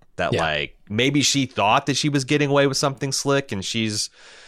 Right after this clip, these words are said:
Speaker 1: you know, "Oh, you know, Punnett Squares, and, uh, I know, we know a family up north that's had three, blah, blah, blah, blah," and, uh, and, and, but she's now, for whatever reason, after ten years, thinking, "Oh shit, I should have taken a little bit this, this, this all a little bit more seriously."
Speaker 2: <laughs> Yeah,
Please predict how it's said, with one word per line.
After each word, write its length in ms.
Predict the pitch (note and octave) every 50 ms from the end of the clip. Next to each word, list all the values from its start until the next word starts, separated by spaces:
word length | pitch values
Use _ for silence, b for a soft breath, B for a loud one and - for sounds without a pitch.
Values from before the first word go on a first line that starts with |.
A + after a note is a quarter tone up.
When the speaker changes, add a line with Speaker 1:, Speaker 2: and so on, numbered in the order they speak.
| B B B B B B
Speaker 1:
you 100 | - A#2
know, 80 | A#2+ B2
"Oh, 200 | G3 A3 A#3 A#3
you 120 | A#3 A#3 G#3+
know, 160 | G#3+ F3 D#3
Punnett 280 | - - F#3+ F#3+ F#3 -
Squares, 500 | - - F#3+ F3+ F3 E3+ E3 D#3+ C#3 A#2+
and, 180 | A#2+ A2+ A2 A2+
uh, 20 | B2 C3 C3 C3 C3+ F#3
I 80 | A3+
know, 220 | A3+ G3 G3 G3+ G#3
we 120 | A3+ A#3
know 220 | A3 F#3+ E3 D3
a 60 | C3 A#2+
family 440 | - C#3+ C3+ C#3+ D3 D3+ E3 E3+
up 160 | E3 D#3 - -
north 260 | F3 F#3 F#3 F3 F3
that's 140 | B2+ - -
had 220 | C3+ C3+ C3+ C3+
three, 400 | - E3+ F3+ F3 E3+ E3 D#3 D3
blah, 300 | C3+ C#3 D3+ D3+ D3+ D3+
blah, 120 | D#3 E3
blah, 280 | D#3 D#3+ F3 E3+ E3+ E3
blah," 320 | D#3 E3 F3 F3 E3+ E3+ E3+
and, 80 | E3 D#3+
uh, 400 | D#3+ E3+ F3 F3 E3+ E3 D#3 D3
and, 140 | C#3+ B2 B2
and, 360 | A#2+ A#2+ A#2+ A#2 A2+ G2+ A2+
but 260 | B2 B2+ A#2 F2+ G2+
she's 320 | - - D#3 D#3 C#3+ B2+ C3+
now, 380 | C#3+ C#3 C#3+ C#3+ C#3 C3 B2+
for 180 | A#2 - - C3
whatever 340 | C3 C#3 C#3+ C#3+ B2+ B2 A#2
reason, 340 | A#2+ B2 B2+ A#2 G#2+ A2 G#2
after 220 | G#2 G2+ - G2+
ten 260 | - - B2 G#2+ G#2+
years, 280 | G#2+ G#2 G2+ F#2+ F2+ -
thinking, 300 | - G2+ F2+ E2 F2+ -
"Oh 220 | - G2 F#2 D#2+
shit, 460 | - - - G#2+ F#2+ E2+ D#2+ D#2 - _ _ _ _ -
I 180 | F2 F#2+ F#2+ F#2
should 220 | - - A2+ G2+
have 100 | F2+ -
taken 240 | - G2+ F#2 - F2
a 40 | F2
little 160 | F2+ F2 F2
bit 180 | E2 F2+ F2 -
this, 240 | F#2 E2+ - - - -
this, 280 | F#2 F2+ G2 F2 - -
this 240 | F2 F#2+ F#2+ - G#2
all 100 | F#2+ F#2
a 20 | F2+
little 120 | F#2 F2+
bit 140 | F2 F2 D#2+
more 160 | F2 F2 F2
seriously." 540 | - - F2+ E2 D#2 D2 - - A#1+ A#1+ A#1+
Speaker 2:
<laughs> 20 |
Yeah, 220 | D3+ - - -